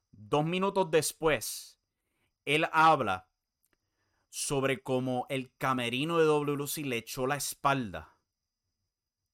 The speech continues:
cuando lo acusaron de él de matar a Bruiser Brody, quien, by the way, Eddie Kingston tuvo su camisa de Bruiser Brody puesta en Dynamite.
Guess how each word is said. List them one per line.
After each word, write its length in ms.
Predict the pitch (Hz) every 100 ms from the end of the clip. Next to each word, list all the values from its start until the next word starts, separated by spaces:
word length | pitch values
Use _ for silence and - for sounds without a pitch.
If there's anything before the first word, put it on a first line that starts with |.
| _ _
cuando 300 | - 117 113
lo 60 | 110
acusaron 580 | 104 110 - 113 131 135
de 240 | 131 131
él 220 | 98 90 _ _ _ _ _ _ _ _
de 140 | 107 98
matar 440 | 92 95 123 131 _ _ _
a 60 | _
Bruiser 340 | _ _ -
Brody, 260 | 101 123 131
quien, 160 | 98 90
by 160 | 85
the 80 | 92
way, 240 | 123 180 -
Eddie 220 | 110 113
Kingston 420 | 160 190 - 139
tuvo 220 | 135 120 123
su 140 | 147
camisa 520 | 139 139 196 - 135 _ _ _ _ _ _
de 100 | -
Bruiser 300 | 98 123 123
Brody 300 | 131 160 156
puesta 420 | 113 131 - 123 -
en 140 | 110
Dynamite. 500 | 101 95 90 73 _